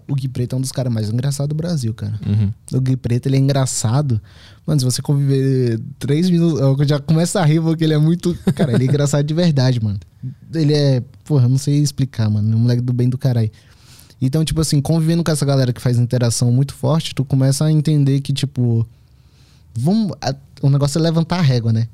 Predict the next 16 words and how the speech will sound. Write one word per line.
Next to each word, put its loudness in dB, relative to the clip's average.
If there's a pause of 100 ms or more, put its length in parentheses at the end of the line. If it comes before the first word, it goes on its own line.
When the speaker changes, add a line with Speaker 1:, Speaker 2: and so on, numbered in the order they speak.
(200)
Speaker 1:
E, -4
e -6
o -2
mais, -4 (140)
mais 2
na 2
doideira 0
possível, -2
assim. 0
Speaker 2:
Uhum, -2 (160)
uhum. -2 (200)
Speaker 1:
Hoje 0
eu 0
já -2
faço, -2
eu 0